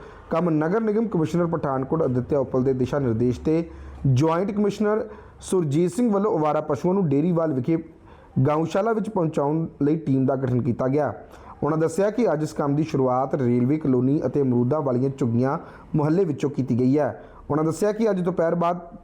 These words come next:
ਤੱਕ ਕਰੀਬ ਛੇ ਪਸ਼ੂਆਂ ਨੂੰ ਗਊਸ਼ਾਲਾ ਵਿੱਚ ਪਹੁੰਚਾਇਆ ਗਿਆ ਹੈ ਅਤੇ ਸ਼ਾਮ ਤੱਕ ਵੀਹ ਪਸ਼ੂਆਂ ਨੂੰ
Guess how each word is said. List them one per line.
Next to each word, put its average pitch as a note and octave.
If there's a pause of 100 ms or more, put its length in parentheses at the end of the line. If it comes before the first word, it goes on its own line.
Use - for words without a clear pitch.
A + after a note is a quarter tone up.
ਤੱਕ E3
ਕਰੀਬ D#3+ (100)
ਛੇ E3+
ਪਸ਼ੂਆਂ E3
ਨੂੰ C#3 (360)
ਗਊਸ਼ਾਲਾ F3
ਵਿੱਚ D#3+
ਪਹੁੰਚਾਇਆ C#3+
ਗਿਆ B2
ਹੈ B2+
ਅਤੇ C3+
ਸ਼ਾਮ C3+
ਤੱਕ F3+
ਵੀਹ F3
ਪਸ਼ੂਆਂ D#3+
ਨੂੰ D#3